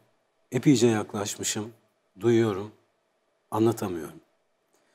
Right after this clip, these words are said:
Ee, Orhan Veli'yi sevgi, saygı ve rahmetle, e, anıyoruz.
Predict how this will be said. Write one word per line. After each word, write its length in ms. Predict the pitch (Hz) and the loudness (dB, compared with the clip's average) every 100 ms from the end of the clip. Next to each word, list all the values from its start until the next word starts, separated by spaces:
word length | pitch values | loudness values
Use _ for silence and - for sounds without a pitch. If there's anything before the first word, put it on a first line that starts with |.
| _ _ _ _ _ _ _ _ _ | _ _ _ _ _ _ _ _ _
Ee, 440 | 127 135 135 135 123 - - - - _ _ _ | 4 6 6 4 0 -6 -12 -16 -20 _ _ _
Orhan 400 | 123 127 135 131 | -2 0 2 2
Veli'yi 280 | 123 120 135 | 2 4 2
sevgi, 500 | - - 120 113 123 | 2 4 4 4 -2
saygı 420 | - 117 117 113 | -2 -2 -2 -2
ve 140 | 123 117 | -2 0
rahmetle, 640 | 117 113 113 113 98 90 - _ _ 95 | 0 0 -2 -4 -10 -10 -12 _ _ -12
e, 60 | 90 85 85 85 92 _ | -10 -10 -12 -16 -20 _
anıyoruz. 640 | 107 104 98 90 90 - | -8 -6 -4 -6 -8 -12